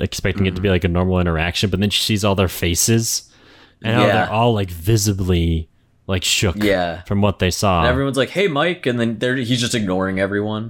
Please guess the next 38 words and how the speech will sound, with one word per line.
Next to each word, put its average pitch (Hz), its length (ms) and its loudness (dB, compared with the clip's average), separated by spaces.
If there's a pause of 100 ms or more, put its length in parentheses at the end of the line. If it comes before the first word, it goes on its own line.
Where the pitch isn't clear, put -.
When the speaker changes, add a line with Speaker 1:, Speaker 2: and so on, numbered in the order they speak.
Speaker 1:
<laughs> 117 100 -4
Yeah, 185 200 4
you, 165 160 2
like, 165 160 0
can't 196 160 0
even 170 300 -2
talk. 151 480 0
He, 120 240 -2
he 117 100 2
doesn't 127 240 2
know 127 140 0
how 127 120 0
to 120 120 -4
Speaker 2:
Yeah. 107 140 2
Speaker 1:
process 120 340 2
his 107 160 0
feelings 113 440 0
at 98 120 0
all 113 240 2
about 95 240 0
what, 98 220 0 (120)
what 110 220 -2
just - 180 -2
happened. 87 600 0 (640)
It's - 100 -4
like, 170 100 4
Speaker 2:
I - 40 2
don't 139 120 0
think 220 200 -6
you - 80 -12
could. - 340 -8 (320)
Speaker 1:
no, 113 720 -2 (140)
it's, - 540 -2 (720)
it 110 200 0
would, 110 220 0
it's - 180 -2
disturbing. 110 760 0
It, - 280 -8